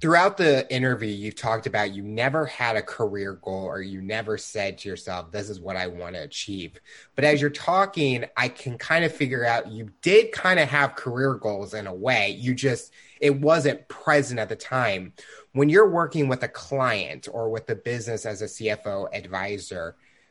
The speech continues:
is the goal to be able to accomplish what they're asking you their help needs are? So, like, the, the kid that came to you said, "How did you get to university?"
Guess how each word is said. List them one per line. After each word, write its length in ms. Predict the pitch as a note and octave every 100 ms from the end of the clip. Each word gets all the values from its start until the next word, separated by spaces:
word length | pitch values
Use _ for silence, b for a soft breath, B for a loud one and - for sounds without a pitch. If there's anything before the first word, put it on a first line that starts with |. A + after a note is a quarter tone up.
| b b _ _
is 260 | D#3 G#3+ G3+
the 120 | G#3
goal 680 | D3+ D#3 C#3+ C#3 A#2+ G#2+ -
to 160 | - C#3
be 260 | C3+ C3 A#2+
able 280 | B2 C3
to 200 | C3 C3
accomplish 800 | A#2 - B2 A#2+ A#2+ C3 B2+ - -
what 400 | G#2 A2+ B2+ -
they're 240 | A#2+ - _
asking 580 | A#2 A2 - - G#2+ G#2
you 220 | G2 F#2+ - _ A#2
their 200 | G#2 F#2+
help 400 | - G#2 - _ -
needs 420 | F2+ D#2 D2 -
are? 420 | - E2 - -
So, 200 | - D3
like, 300 | C#3 C#3 C3 b b b
the, 80 | D3 D3 - D#3+ C#3
the 80 | D3
kid 380 | - F3+ F#3
that 160 | E3 D3
came 260 | D#3+ D3 C#3+
to 120 | C#3
you 580 | A#2+ B2 A#2 G2+ F2 - -
said, 500 | - A2+ A2 G2+ - _ _ A2+ -
"How 320 | - - C#3+
did 220 | E3 D#3 B2+
you 60 |
get 220 | B2 B2+
to 100 | -
university?" 880 | A#2 A2 G2 G#2 F#2+ - G2 E2+ D2+